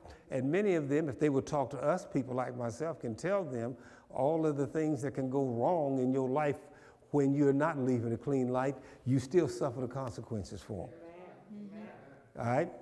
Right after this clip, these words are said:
Speaker 2: That's right.
Speaker 1: Be careful. Re-, be caref-, be, be carefully reading the map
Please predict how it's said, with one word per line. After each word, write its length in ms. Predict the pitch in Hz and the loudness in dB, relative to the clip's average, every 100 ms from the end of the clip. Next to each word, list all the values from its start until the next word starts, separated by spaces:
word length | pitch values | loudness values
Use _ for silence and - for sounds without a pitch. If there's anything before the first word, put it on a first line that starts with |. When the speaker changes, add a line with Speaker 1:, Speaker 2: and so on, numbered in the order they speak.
| - | -18
Speaker 2:
That's 220 | 185 - | -20 -20
right. 280 | - - 131 | -18 -12 0
Speaker 1:
Be 120 | 123 135 | 4 4
careful. 540 | 160 180 156 107 90 - - | 4 4 2 -2 -8 -10 -8
Re-, 400 | 120 160 160 117 | 0 4 2 0
be 300 | 110 135 156 | -2 2 2
caref-, 540 | - 190 196 196 143 | 2 2 2 0 -2
be, 140 | 147 131 - - - - _ - | -2 -2 -8 -20 -20 -20 _ -2
be 120 | 151 | 0
carefully 560 | 143 190 185 - 190 185 | 2 0 0 2 2 4
reading 540 | 170 175 160 160 160 - - - - | 4 4 6 4 2 -6 -20 -20 -4
the 100 | 131 | 0
map 400 | 139 156 117 - | 2 2 0 -6